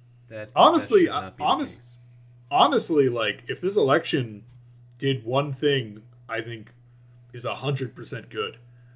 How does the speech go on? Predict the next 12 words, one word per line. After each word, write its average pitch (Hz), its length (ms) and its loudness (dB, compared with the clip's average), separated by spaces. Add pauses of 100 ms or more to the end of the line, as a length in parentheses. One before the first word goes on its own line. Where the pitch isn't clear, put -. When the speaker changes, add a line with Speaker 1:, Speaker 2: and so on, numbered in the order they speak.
(760)
Speaker 2:
we 175 180 -2
need 160 260 -2
to 123 60 -8
normalize 110 640 -10
mail-in 95 400 -14
voting. 87 320 -20 (720)
That 156 180 0
needs 160 280 -4
to 151 80 2
be 135 100 0
Speaker 1:
Yeah. 131 100 2
Speaker 2:
the, 120 180 -6